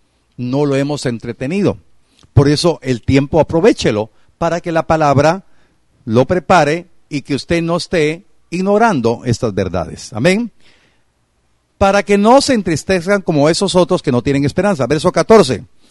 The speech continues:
"¿Acaso no creemos que Jesús murió y resucitó? ¿Acaso no cree usted que Jesús venció la muerte para que usted y yo ya no miremos segunda muerte,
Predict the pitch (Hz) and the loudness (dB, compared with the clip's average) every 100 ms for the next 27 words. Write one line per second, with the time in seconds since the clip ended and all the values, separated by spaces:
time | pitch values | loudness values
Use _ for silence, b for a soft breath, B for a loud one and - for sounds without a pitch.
0 | b b b 226 - 262 269 - 240 247 | b b b -6 -2 2 4 6 6 6
1 | 220 - - _ - 131 143 240 - 226 | 0 -18 -20 _ -12 -4 2 2 2 2
2 | 208 226 226 - 180 160 - 208 196 160 | 4 2 0 -2 -4 -2 0 0 0 2
3 | 139 156 202 190 - 147 156 - 185 247 | 6 8 6 4 -2 -6 -4 2 2 2
4 | - _ _ _ _ _ _ _ _ _ | -8 _ _ _ _ _ _ _ _ _
5 | _ _ _ _ _ _ _ _ _ _ | _ _ _ _ _ _ _ _ _ _
6 | _ - 160 - 233 240 226 226 226 - | _ -2 -2 0 0 2 6 6 6 2
7 | - 220 127 147 202 - 226 233 214 - | -18 -6 -2 0 0 2 0 2 0 0
8 | 202 202 196 - 135 127 135 123 - 202 | 2 0 -4 -10 -6 -6 -4 -6 -2 0
9 | 175 - 135 123 160 185 202 190 147 - | 0 -2 -4 -4 -2 -2 -2 0 -2 -2
10 | 160 - 127 117 113 101 - 175 - 135 | -6 -4 -4 -4 -6 -8 -4 -4 -4 -8
11 | 139 165 143 120 131 156 160 151 160 170 | -2 0 0 -2 -6 -4 -6 -4 -6 -6
12 | - 135 160 160 160 156 139 156 | -8 -8 -6 -6 -2 -2 -2 -6